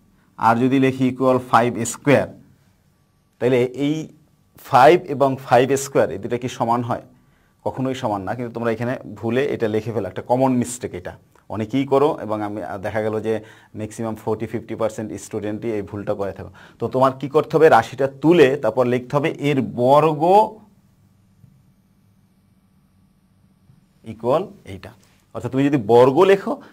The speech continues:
তাহলে অর্থাৎ এর বর্গ ইকুয়াল এইটা, এটা লেখা যায় কিন্তু। তো এই কথাটা না লেখার কারণে কি হয়, যে এই দুইটা সমান, আহ, বোঝা যায়, কিন্তু আসলে তো সমান না। আমরা বর্গটা এইটা লিখতে পারি। তো এখন আমরা এটার যদি বর্গ নির্ণয় করি, আমরা গত ক্লাসে already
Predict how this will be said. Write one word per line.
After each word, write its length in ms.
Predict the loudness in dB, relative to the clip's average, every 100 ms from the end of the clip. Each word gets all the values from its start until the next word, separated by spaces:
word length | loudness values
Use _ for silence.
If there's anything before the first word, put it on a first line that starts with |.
| _ -8
তাহলে 160 | -2
অর্থাৎ 280 | 0 -2 -2
এর 140 | -2
বর্গ 460 | 0 4 4 4 0
ইকুয়াল 320 | -2 0 0
এইটা, 220 | 0 -4
এটা 160 | -8 -6
লেখা 240 | -8 -10
যায় 180 | -12 -12
কিন্তু। 240 | -16 -20 -20 _ _ -6
তো 80 |
এই 140 | -4 -2
কথাটা 300 | -4 -4 -2
না 140 | 0 2
লেখার 280 | 4 2
কারণে 240 | 2 0 0
কি 160 | -4
হয়, 240 | -2 -2 -6 -18 _
যে 140 | -6 -6
এই 60 |
দুইটা 340 | -4 -2 -2 -2 -16 -20
সমান, 520 | -4 0 0 -2 -8 -18 _
আহ, 200 | -16 -14
বোঝা 320 | -8 -4 -4
যায়, 180 | -4 -10 _ _
কিন্তু 160 | -6 -6
আসলে 240 | -4 -8
তো 100 | -6
সমান 320 | -4 -2 -4 -6
না। 100 | -10
আমরা 140 | -10
বর্গটা 680 | 4 6 6 4 2 0 -4 _ -12
এইটা 220 | -8 -6
লিখতে 280 | -8 -12 -12
পারি। 160 | -12 -16 _ _ _ _ 0
তো 60 |
এখন 160 | 2 2
আমরা 160 | 4
এটার 220 | 4 2 0
যদি 180 | 0
বর্গ 380 | 4 6 8 8
নির্ণয় 320 | 4 4 4
করি, 260 | 2 0 0
আমরা 280 | 0 0 2
গত 240 | 0 -4
ক্লাসে 340 | 0 0 2 0
already 260 | 0 -4